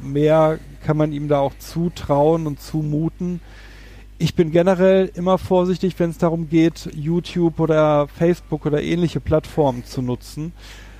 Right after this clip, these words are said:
Denn das sind eigentlich Erwachsenenplattformen mit Erwachseneninhalten. Und da sollte man natürlich dann schon schauen, dass Kinder da keinen unbeschränkten Zugriff drauf haben. Ebenso wie es auf Internet, äh, im Internet generell.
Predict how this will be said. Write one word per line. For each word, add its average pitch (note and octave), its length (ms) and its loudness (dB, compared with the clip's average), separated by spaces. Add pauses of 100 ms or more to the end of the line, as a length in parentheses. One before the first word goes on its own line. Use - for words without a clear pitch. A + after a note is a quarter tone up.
(220)
Denn D3+ 220 4
das D3 180 2
sind E3+ 180 0
eigentlich E3+ 400 -2
Erwachsenenplattformen D3 1120 0
mit D#3 140 -2
Erwachseneninhalten. B2 1300 -2 (360)
Und C3+ 160 -2
da C3+ 160 4
sollte D3+ 240 2
man D#3 140 0
natürlich D#3 360 0
dann C#3+ 140 0
schon D#3 280 0
schauen, B2+ 320 0
dass B2+ 180 -4
Kinder C3+ 260 2
da C3 200 0
keinen C#3+ 260 -2
unbeschränkten C#3+ 640 -4
Zugriff D3 440 -2
drauf B2+ 300 -2
haben. C3 320 -2
Ebenso D3+ 420 -2
wie C#3+ 60 0
es C3+ 100 -2
auf C#3+ 140 -2
Internet, C#3+ 540 -2
äh, C#3 220 -4
im C#3+ 180 -6
Internet D3 400 -2
generell. D#3 580 2